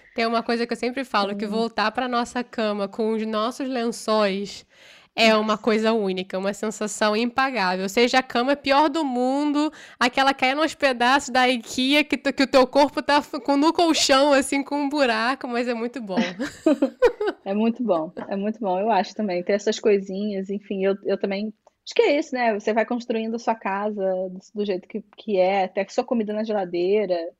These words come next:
Speaker 2: várias coisas, assim, que vão, que dão essa sensação de casa também, muito boas, né?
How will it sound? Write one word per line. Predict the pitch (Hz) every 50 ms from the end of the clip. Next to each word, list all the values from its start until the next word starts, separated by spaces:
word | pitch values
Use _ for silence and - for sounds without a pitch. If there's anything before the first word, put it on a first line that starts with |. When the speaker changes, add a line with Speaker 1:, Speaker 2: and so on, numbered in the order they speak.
| _ _ _
Speaker 2:
várias | - - - - - -
coisas, | - 254 233 233 226 220
assim, | 220 - - 214
que | 214 - 220
vão, | 208 226 214 208 208 208 202 202 208 202 190
que | - 202
dão | 196 202 202 196
essa | 202 - 220
sensação | - - 208 208 - 208 208 - - 208 190 190 196
de | 190 208
casa | 202 - - 202 185 185 185 185 180
também, | 180 - 190 185 180 180 185
muito | 190 180 185 - 202
boas, | 190 185 185 180 180 180 180 180
né? | - 196